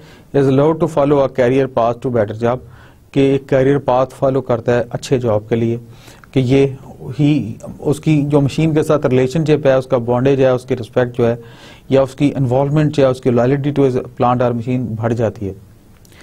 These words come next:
The maintenance group then focused only one more complex problem and project work for long term upgrades, कि the maintenance group then focused only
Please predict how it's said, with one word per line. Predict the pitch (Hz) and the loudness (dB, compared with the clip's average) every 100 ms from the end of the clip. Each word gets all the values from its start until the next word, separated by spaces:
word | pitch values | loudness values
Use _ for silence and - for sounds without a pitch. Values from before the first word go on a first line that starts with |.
| - - - - - | -20 -20 -20 -14 0
The | 156 | 2
maintenance | 165 180 208 208 | 4 2 0 2
group | 185 185 | 0 2
then | 180 170 165 | 0 0 0
focused | 160 175 175 - | 0 0 -2 -4
only | 147 151 156 151 | 0 2 2 2
one | 139 156 156 | 0 0 2
more | 143 139 | 0 0
complex | 131 127 131 - | -2 0 -2 -2
problem | 127 120 131 131 - - - - | -2 0 -2 -4 -12 -20 -20 -12
and | - - 131 | -10 -4 -4
project | 127 131 131 - | 0 2 0 -2
work | 131 131 123 - | 0 0 -2 -4
for | 135 | -2
long | 127 131 135 | 2 0 0
term | 143 135 117 - | -2 -4 -6 -4
upgrades, | 127 120 123 123 123 - - - - - - | -4 0 0 0 -4 -20 -20 -20 -20 -20 -4
कि | 143 | -2
the | 135 - 131 143 | -2 -4 -2 2
maintenance | 143 156 185 180 | 2 2 2 0
group | 175 165 160 | 0 -2 0
then | 156 156 | -2 0
focused | 156 147 170 160 | -2 0 -2 2
only | 147 147 160 | 2 2 0